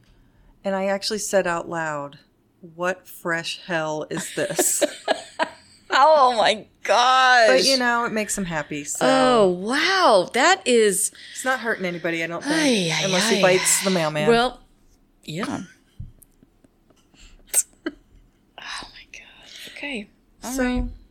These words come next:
Speaker 2: Yep.
Speaker 1: you know, Toko, you do you, boo.
Speaker 2: Okay. <clears throat> I think I'd like to talk about spicy foods.
Speaker 1: I'm ready.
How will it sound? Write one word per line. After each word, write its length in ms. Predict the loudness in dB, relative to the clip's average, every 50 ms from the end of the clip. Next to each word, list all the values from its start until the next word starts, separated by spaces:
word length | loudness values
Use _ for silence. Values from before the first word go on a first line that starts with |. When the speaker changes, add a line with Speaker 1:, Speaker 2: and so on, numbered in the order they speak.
| _ _
Speaker 2:
Yep. 180 | -10 -10 -10 _ _
Speaker 1:
you 120 | -8 -6
know, 200 | -6 -6 -6 -8 -12 _ _ _ _ _ _ _
Toko, 400 | -8 -8 -6 -4 -6 -6 -6 -8 -14 _ _ _ _ _ _ -20 -20 -20 -20 -20 -20 -20 -20 -20
you 180 | -18 -16 -14 -10
do 80 | -8
you, 360 | -8 -8 -8 -8 -10 -10 -12 -16 _ _
boo. 240 | -6 -6 -6 -6 -8 -12 _ _
Speaker 2:
Okay. 840 | -12 -12 -12 -12 -12 -10 -6 -2 0 0 0 0 -2 -4 -6 -8 -12 -18 _ _
<clears throat> 1080 | _ _ _ _ 0 0 0 -2 _ _ 2 4 4 4 4 2 2 0 -2 -4 -6 -10 _ _ _ _ _ _ _ _ _ _ _ _ _ _ -20 -20 -20 _ _
I 80 | -8 -4
think 220 | -4 -2 0 0
I'd 140 | 0 0 0
like 160 | 0 -2 -2
to 80 | -4 -10
talk 240 | -8 -8 -10 -10 -6
about 180 | -6 -6 -6
spicy 360 | -4 -4 -4 -6 -6 -6 -10
foods. 400 | -10 -8 -8 -8 -8 -8 -12 -14 -14 _ _ _ _ _
Speaker 1:
I'm 120 | -12 -10
ready. 240 | -10 -10 -12 -14 -16